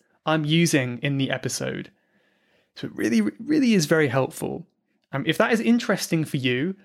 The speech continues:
that is just one of the many, many things available at Level Up English members.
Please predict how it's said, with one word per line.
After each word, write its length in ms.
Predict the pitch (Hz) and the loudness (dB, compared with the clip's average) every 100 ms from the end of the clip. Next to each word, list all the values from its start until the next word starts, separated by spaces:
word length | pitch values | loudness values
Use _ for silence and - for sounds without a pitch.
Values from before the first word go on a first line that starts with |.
| _ _ | _ _
that 200 | 156 160 | -2 2
is 160 | 180 170 | 2 4
just 200 | - 160 | 2 0
one 720 | 143 139 156 202 170 196 220 _ _ _ | -2 0 2 4 4 2 0 _ _ _
of 180 | - 160 | -2 0
the 120 | 185 | 2
many, 400 | 170 180 190 196 | 4 4 4 6
many 280 | 196 185 175 | 4 4 2
things 400 | - 156 147 147 | 4 2 2 0
available 720 | 151 139 151 151 131 127 156 - _ _ | 0 2 4 2 2 -2 -4 -8 _ _
at 180 | 156 147 | -6 -2
Level 420 | 147 147 147 156 - | 2 2 2 0 -2
Up 260 | 131 131 - | -6 -6 -8
English 480 | 143 127 127 117 - | -6 -4 -4 -4 -6
members. 600 | 127 123 117 131 190 | -4 -4 -6 -8 -12